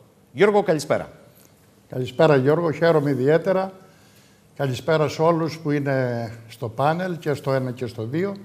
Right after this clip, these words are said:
Speaker 2: Και βέβαια καλησπέρα στον κόσμο που μας βλέπει από όλη την Κρήτη, από όλη την Ελλάδα, από όλο τον κόσμο.
Speaker 1: Λοιπόν, λέω να ξετυλίξουμε, αλλά πριν ξετυλίξουμε το νήμα, θα ήθελα από τον καθένα σε αυτά τα τριάντα χρόνια, ε, κάποιοι έχετε και καιρό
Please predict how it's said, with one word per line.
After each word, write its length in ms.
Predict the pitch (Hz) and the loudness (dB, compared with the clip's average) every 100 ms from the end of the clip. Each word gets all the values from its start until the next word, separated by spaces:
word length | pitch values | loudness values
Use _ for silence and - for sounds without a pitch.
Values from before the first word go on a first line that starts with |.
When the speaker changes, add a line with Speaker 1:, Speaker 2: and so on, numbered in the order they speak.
| - - - _ | -20 -20 -20 _
Speaker 2:
Και 140 | - 139 | -4 2
βέβαια 300 | 165 170 160 | 2 2 0
καλησπέρα 600 | 156 139 127 - 160 156 | 0 -2 -4 0 0 0
στον 200 | 156 131 | -4 0
κόσμο 400 | 143 147 156 147 | 2 2 0 -6
που 140 | 143 | -6
μας 180 | 127 120 | -6 -4
βλέπει 320 | 135 151 151 | -4 -4 -2
από 220 | 135 131 | -4 -2
όλη 140 | 143 123 | -4 -4
την 160 | 117 | -6
Κρήτη, 360 | 113 139 156 151 | -4 -4 -4 -4
από 160 | 127 | -4
όλη 100 | 139 | -4
την 200 | 123 127 | -6 -8
Ελλάδα, 380 | 117 113 135 135 | -6 -2 -2 -2
από 180 | 127 131 | -6 -6
όλο 120 | 120 110 | -10 -10
τον 120 | 107 | -12
κόσμο. 200 | 113 110 - - _ _ _ - - _ _ | -12 -14 -20 -20 _ _ _ -20 -20 _ _
Speaker 1:
Λοιπόν, 360 | 170 175 202 196 - - | 0 6 6 4 -6 -14
λέω 300 | - 175 226 | -2 4 4
να 120 | 233 | 4
ξετυλίξουμε, 720 | 233 214 160 185 190 - 165 175 | 2 2 0 -2 -2 -2 4 6
αλλά 280 | 170 165 | 8 8
πριν 320 | 160 - 240 262 | 6 2 0 0
ξετυλίξουμε 760 | - 196 170 156 156 151 135 | 0 -2 0 -4 -4 -4 -4
το 140 | - 117 | -2 -2
νήμα, 480 | 107 107 135 196 - - - | -2 -2 -2 -4 -10 -20 -2
θα 160 | 175 | 4
ήθελα 360 | 196 254 233 180 | 4 4 4 4
από 180 | 151 147 | 4 2
τον 140 | 139 | 0
καθένα 380 | 123 120 196 165 | 0 0 0 -4
σε 140 | 127 | -4
αυτά 160 | 135 190 | -2 0
τα 80 | 170 | 0
τριάντα 360 | 156 160 147 | 0 0 0
χρόνια, 520 | 117 120 113 131 190 - - _ _ _ | -4 -4 -6 -4 -6 -10 -20 _ _ _
ε, 200 | - 123 117 | -10 -8 -2
κάποιοι 300 | - 196 208 | 0 2 2
έχετε 160 | 196 190 | 2 -2
και 140 | 180 | -2
καιρό 400 | 175 170 202 175 | 0 2 4 2